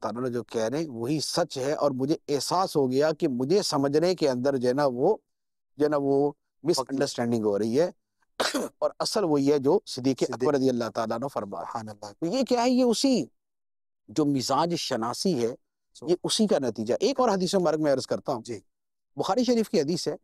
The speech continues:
Speaker 1: نبی پاک صلی اللہ تعالیٰ علیہ وآلہ وسلم نے ایک مرتبہ مسجد نبوی میں ارشاد فرمایا کہ اللہ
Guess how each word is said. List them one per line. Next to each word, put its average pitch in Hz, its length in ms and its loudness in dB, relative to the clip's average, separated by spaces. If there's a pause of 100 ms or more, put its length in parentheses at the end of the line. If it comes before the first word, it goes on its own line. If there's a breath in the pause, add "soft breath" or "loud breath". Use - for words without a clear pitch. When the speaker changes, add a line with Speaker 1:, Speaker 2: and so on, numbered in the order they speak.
Speaker 1:
نبی 170 140 4
پاک 170 240 -2
صلی 147 160 0
اللہ 156 280 2
تعالیٰ 143 200 0
علیہ 139 140 2
وآلہ 135 140 2
وسلم 135 400 -2
نے 131 60 0
ایک 117 120 -4
مرتبہ 120 420 -6
مسجد 131 340 -4
نبوی 135 460 0
میں 131 140 0
ارشاد 143 360 -4
فرمایا 123 360 -8 (760)
کہ - 140 -18
اللہ 214 160 0